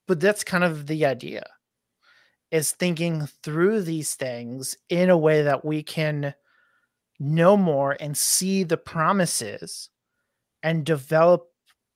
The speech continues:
our kind of theology and the promises and as in the nature of God, as we start seeing him enact his plan to save a people for himself.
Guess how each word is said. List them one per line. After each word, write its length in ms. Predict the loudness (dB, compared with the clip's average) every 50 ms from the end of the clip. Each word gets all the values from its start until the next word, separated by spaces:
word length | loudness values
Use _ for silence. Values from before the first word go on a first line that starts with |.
| _ _ -12
our 100 | -12 -10
kind 200 | -6 -2 0 0
of 100 | 0 0
theology 840 | -4 -8 -10 -6 -2 0 2 4 4 2 0 -4 -8 -10 -10 -10 -12 -8 -6
and 260 | -4 -4 -2 -2 -2
the 80 | -4
promises 680 | -4 -2 -2 -2 0 -2 -4 -4 -4 -6 -6 -8 -10 -10
and 180 | -10 -8 -6 -4
as 260 | -2 -2 -4 -4 -8
in 160 | -8 -8 -6 -6
the 60 | -6
nature 320 | -6 -6 -6 -6 -6 -6
of 120 | -6 -6 -6
God, 280 | -4 -2 -2 -2 -4 -4
as 320 | -4 -2 -2 -2 -2 -4 -8
we 100 | -8 -6
start 320 | -4 -2 -2 -2 -2 -4
seeing 400 | -6 -6 -6 -6 -6 -6 -6 -6
him 460 | -6 -4 -4 -4 -4 -4 -6 -8 -10 -12 _ _ _ _ _ _ _ _ _ _ _ _ _ _ _ _ _
enact 640 | 2 4 4 4 4 4 2 -2 -6 -6 -8 -12 -14 -14 _
his 260 | -6 -4 -2 -2 -2
plan 460 | -4 -4 -4 -2 -2 -4 -6 -10 -12 -16 -14
to 100 | -10 -8
save 280 | -2 0 0 0 0
a 40 | -2
people 380 | -6 -8 -10 -10 -10 -10 -12 -12
for 260 | -10 -8 -6 -6 -6
himself. 640 | -6 -10 -12 -10 -10 -10 -12 -12 -16 -20 -20 _